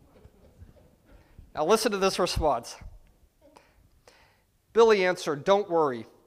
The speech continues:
The only way your mother can keep running your life is if you let your memories of her control you. She is no longer has any power to influence your life,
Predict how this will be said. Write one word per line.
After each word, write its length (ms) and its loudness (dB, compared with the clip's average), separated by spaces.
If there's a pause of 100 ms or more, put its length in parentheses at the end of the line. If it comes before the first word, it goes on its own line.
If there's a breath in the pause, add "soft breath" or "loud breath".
(360 soft breath)
The 220 -8
only 420 2
way 320 2
your 180 0
mother 440 2
can 260 -8
keep 420 -12 (380 soft breath)
running 460 2
your 260 2
life 400 0 (420)
is 200 -2
if 180 -2
you 180 -4
let 320 0
your 160 0
memories 720 -4
of 160 -6
her 260 -6
control 600 -8
you. 180 -18 (580 soft breath)
She 220 -4
is 180 0
no 220 4
longer 720 0
has 380 -4
any 260 -6
power 460 0
to 180 -6
influence 720 -6
your 100 -2
life, 480 -4